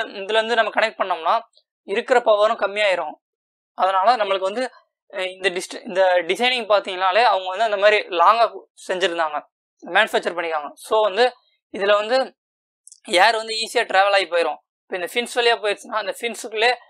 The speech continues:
அந்த ஏர் பட்டு அப்படியே ஆட்டோமேட்டிக்காவே அது வந்து cooling ஆறிடும் அப்படின்னு சொல்லிருக்காங்க. இதோட main disadvantage என்னன்னா, இந்த,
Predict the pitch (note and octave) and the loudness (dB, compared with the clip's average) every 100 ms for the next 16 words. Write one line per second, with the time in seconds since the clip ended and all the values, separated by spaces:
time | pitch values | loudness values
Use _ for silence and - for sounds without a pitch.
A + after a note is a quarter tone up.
0 | _ _ F3+ F3+ F#3 A3+ - F3+ - - | _ _ -4 2 4 4 4 -2 -2 0
1 | A#3+ A#3+ _ _ _ _ _ _ _ _ | 0 -2 _ _ _ _ _ _ _ _
2 | _ - F#3 A3+ G3 G#3 A3 A3 G#3 A#3+ | _ -10 2 6 6 4 0 0 4 6
3 | A#3+ G3+ G#3+ - A#3 G#3+ G3 F#3+ F#3+ F3+ | 6 4 -2 -2 -2 0 2 4 2 0
4 | F3 - D#3+ E3 - E3+ F3 F3 G#3 A#3 | -4 -6 -4 -6 -6 -2 -2 0 -2 -2
5 | G#3 A#3+ G#3+ G#3 F3 F3 F#3 F3 | -2 -2 -2 -2 -2 -2 0 0